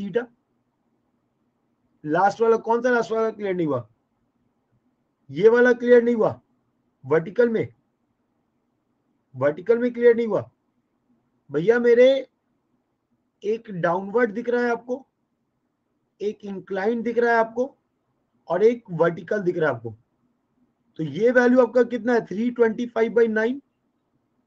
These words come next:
ये value आपका कितना है, ट्वेंटी, आपको इसका बताना है। तो मेरे दोस्त, थ्री ट्वेंटी फ़ाइव बाई नाइन का vertical component कितना होगा, वो तो तुम already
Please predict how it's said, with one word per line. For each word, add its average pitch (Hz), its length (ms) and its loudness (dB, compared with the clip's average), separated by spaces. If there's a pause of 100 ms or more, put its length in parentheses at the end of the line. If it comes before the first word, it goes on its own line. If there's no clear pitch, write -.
(520)
ये 180 240 4
value 240 320 4
आपका 240 220 2
कितना 226 280 -4
है, 240 80 2
ट्वेंटी, 196 520 -4 (1200)
आपको 196 320 -2
इसका 233 260 -2
बताना 170 360 -4
है। 107 160 -10 (680)
तो 285 540 4
मेरे 226 320 -2
दोस्त, 254 460 -4 (360)
थ्री 240 240 -4
ट्वेंटी 240 420 -4
फ़ाइव 240 280 -4
बाई 233 160 -2
नाइन 208 480 -6 (520)
का 220 80 -4 (140)
vertical 180 540 0
component 254 480 -4
कितना 247 240 -6
होगा, 127 360 -2 (260)
वो 180 80 -4
तो 226 100 -8
तुम 247 200 -4
already 233 360 -2